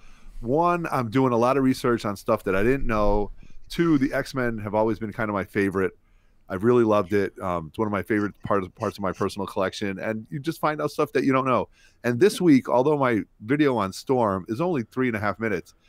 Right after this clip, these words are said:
it was really a lot of fun to do because Storm is a kick-ass character. And she was a very important character in the X-Men mythos and actually when she came out. And the creators of her, Len Wein and Len Wein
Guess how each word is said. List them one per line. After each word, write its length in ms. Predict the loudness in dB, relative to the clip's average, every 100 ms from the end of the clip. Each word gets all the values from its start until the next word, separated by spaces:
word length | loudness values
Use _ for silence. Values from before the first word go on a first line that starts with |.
| _ _ 0
it 120 | 2
was 160 | 2 2
really 320 | 4 6 6
a 40 |
lot 160 | 4 0
of 80 | -2
fun 180 | -4
to 80 | -4
do 180 | -4 -4
because 240 | -4 -8 -6
Storm 300 | -2 0 0
is 100 | -4
a 60 |
kick-ass 640 | -6 -6 -6 -4 -2 -2 -4
character. 460 | -2 -2 -2 -6 -12
And 80 | -10
she 100 | -6
was 160 | -4
a 60 | -4
very 340 | 0 0 0 -2 _ _ _ -10
important 480 | -4 2 2 2
character 460 | -2 0 0 -2 -4
in 220 | -4 -6
the 120 | -4 -2
X-Men 460 | -2 -2 -4 -4 -10 _ _ -4
mythos 520 | 0 0 2 0 0
and 160 | -4 -4
actually 440 | -4 -4 -4 -4
when 220 | -2 -4 -4
she 220 | -6 -8
came 340 | -10 -6 -2
out. 280 | 0 -2 -6 _ _ _ _ _
And 460 | -4 -2 -2 -4 -10 _ -2
the 80 |
creators 560 | 0 4 6 6 4 2
of 140 | 0
her, 180 | 2 2
Len 220 | 4 4
Wein 400 | 4 2 2 -2 -6
and 200 | -4 -2
Len 140 | -2
Wein 260 | -2 -2